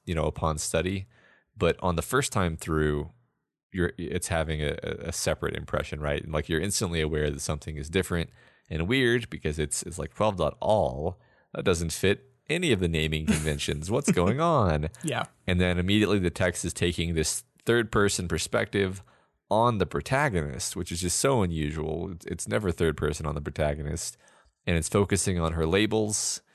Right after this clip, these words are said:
Speaker 1: and, and all, all, all of the masks that she's chosen to wear.
Speaker 2: Yeah. Yeah, I, I made a joke about this on my first read through on my, my Twitter account, but I really thought just for a moment at the start of this chapter that we had just gone into a third person omniscient point of view, right? Like,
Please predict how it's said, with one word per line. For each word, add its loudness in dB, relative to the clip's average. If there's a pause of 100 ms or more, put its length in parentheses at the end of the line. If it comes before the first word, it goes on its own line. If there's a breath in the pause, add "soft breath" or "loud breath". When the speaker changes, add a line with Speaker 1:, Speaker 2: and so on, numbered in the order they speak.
(360 soft breath)
Speaker 1:
and, -2
and 0
all, 2
all, 0
all 4
of 2
the 2
masks -2
that -10
she's -4
chosen 2
to -2
wear. 2 (640)
Speaker 2:
Yeah. -2 (380)
Yeah, 2
I, 2
I 4
made 4
a 4
joke 4
about 2
this 2
on 4
my 4
first 0
read 2
through 0
on -4
my, -4
my -8
Twitter -4
account, -6
but 0 (640 loud breath)
I 2
really 6
thought 2 (240)
just 2
for 2
a 6
moment 4
at -2
the -2
start 4
of 0
this -2
chapter -2 (300 loud breath)
that 2
we 4
had 4
just 2
gone 2
into 2
a -4
third 0
person -4
omniscient -4
point -6
of -6
view, -6
right? 0
Like, -4